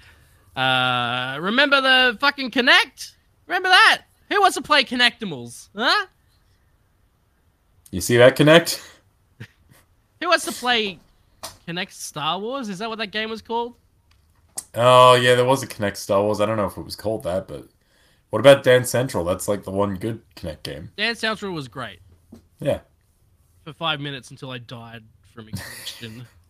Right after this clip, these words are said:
Speaker 1: <laughs>
Speaker 2: That's a skill issue.
Speaker 1: Yeah. That's a, that's a me issue for sure. <laughs> Uh, they kicked off the show with, uh, the Fable. Um, Playground Gra-,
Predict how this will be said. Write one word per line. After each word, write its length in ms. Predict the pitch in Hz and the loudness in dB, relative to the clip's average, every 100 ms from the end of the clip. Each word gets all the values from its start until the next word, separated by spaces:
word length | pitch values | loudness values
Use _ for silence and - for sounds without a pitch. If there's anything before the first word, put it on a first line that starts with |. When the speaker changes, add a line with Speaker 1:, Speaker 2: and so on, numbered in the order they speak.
| - | -20
Speaker 1:
<laughs> 400 | - - - - | -20 -20 -20 -2
Speaker 2:
That's 640 | 135 156 151 - - - - | 10 10 10 2 -8 -10 -8
a 180 | 101 | -6
skill 420 | 95 - 131 113 90 | -6 -6 -2 -2 -2
issue. 320 | 85 - 90 - - _ _ _ _ _ 113 | -4 -4 -4 -6 -20 _ _ _ _ _ _
Speaker 1:
Yeah. 440 | 101 _ _ - - _ - | _ _ _ -14 -14 _ -18
That's 180 | 135 156 | -16 -10
a, 80 | |
that's 220 | 175 254 185 | -2 -2 0
a 20 | |
me 240 | 156 117 | -2 -2
issue 240 | 107 104 104 | -8 -16 -20
for 100 | - | -20
sure. 200 | - _ - - - - 120 | -20 _ -20 -20 -18 -12 -4
<laughs> 80 | 156 - - _ _ _ _ _ _ _ _ _ _ _ - - _ - - _ - | -4 -4 -16 _ _ _ _ _ _ _ _ _ _ _ -20 -20 _ -20 -20 _ -4
Uh, 720 | 151 165 175 175 180 180 175 | 0 4 6 6 8 8 6
they 140 | 156 185 | 2 0
kicked 240 | 226 - | -2 2
off 180 | 226 208 | 2 2
the 80 | 202 | -4
show 380 | - 208 196 185 | -2 0 0 -2
with, 300 | 185 180 151 175 | -2 -4 -6 -8
uh, 600 | 170 165 165 160 131 123 143 | -4 -4 -4 -4 -8 -12 -20
the 80 | 143 - | -16 -8
Fable. 360 | 208 170 135 _ _ _ _ _ 131 | -6 -6 -14 _ _ _ _ _ -14
Um, 380 | 127 120 120 120 _ _ - | -12 -12 -14 -18 _ _ -10
Playground 420 | 139 143 156 156 | -8 -4 -4 -4
Gra-, 160 | 131 | -6